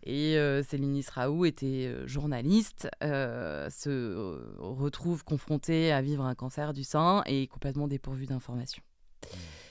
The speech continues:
Speaker 1: Et c'est là où, en fait, elles ont eu, euh, l'idée un peu folle, mais géniale aujourd'hui, euh, de créer un magazine qui s'appelle Rose Magazine,
Speaker 2: Mhm.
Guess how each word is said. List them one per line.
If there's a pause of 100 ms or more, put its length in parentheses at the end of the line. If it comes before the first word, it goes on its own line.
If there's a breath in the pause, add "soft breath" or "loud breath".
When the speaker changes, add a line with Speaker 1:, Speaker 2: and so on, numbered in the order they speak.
(120)
Speaker 1:
Et
c'est
là
où,
en
fait,
elles
ont
eu,
euh, (220)
l'idée
un
peu (220)
folle, (140)
mais
géniale (120)
aujourd'hui, (580 loud breath)
euh, (120)
de
créer
un
magazine
qui
s'appelle
Rose
Magazine, (260 loud breath)
Speaker 2:
Mhm.